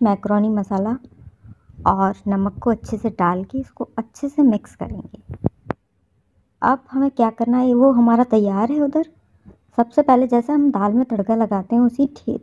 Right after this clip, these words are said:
तरीके से बिल्कुल हमें, अ, रिफाइंड को गर्म करना है। तेल भी डाल सकते हैं अगर आप खाते हैं तो, और उसमें प्याज कटी हुई डालनी है और प्याज को हमें तब तक भूनना है तब तक वो लाइटिश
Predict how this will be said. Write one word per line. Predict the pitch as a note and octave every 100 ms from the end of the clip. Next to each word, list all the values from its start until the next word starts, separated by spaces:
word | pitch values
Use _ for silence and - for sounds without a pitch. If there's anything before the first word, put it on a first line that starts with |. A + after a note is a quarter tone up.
| -
तरीके | G#3+ G3+ A#3
से | A#3
बिल्कुल | A#3 G#3+ G3+ C#4 - _ _ _ _ _ _ _ _ _ _
हमें, | A#3+ A#3 B3+ B3+ - _ _ _ _ _ -
अ, | C#4+ C#4
रिफाइंड | B3 C4+ C4+ D4+
को | D4+
गर्म | D4 A3+ A3+
करना | B3 C#4+ E4+
है। | F4+
तेल | - - B3+ C4
भी | C4+
डाल | C#4+ A#3+
सकते | A3+ A3 -
हैं | B3
अगर | A#3+ A3+
आप | A3+ -
खाते | A3 G3+ G#3+
हैं | A3
तो, | C#4+ D#4 _ _ _
और | A3+ A3+
उसमें | A3+ B3+
प्याज | - G#3 A3+
कटी | - A3 A3+
हुई | A3+
डालनी | F#3+ F#3 E3 E3+
है | F#3+ - _ _ _ _ _ _ _ _ - _ _ _ -
और | C#4+
प्याज | D4 - B3+ D#4 -
को | - D#4+
हमें | C4+ C4 C#4+ C#4+
तब | A#3+ - _
तक | D#4+ - _ -
भूनना | A#3 A#3 A#3+
है | B3+
तब | D4+ B3+ -
तक | C#4+ C#4+
वो | D4
लाइटिश | C4+ A3+ G#3+ A3 D4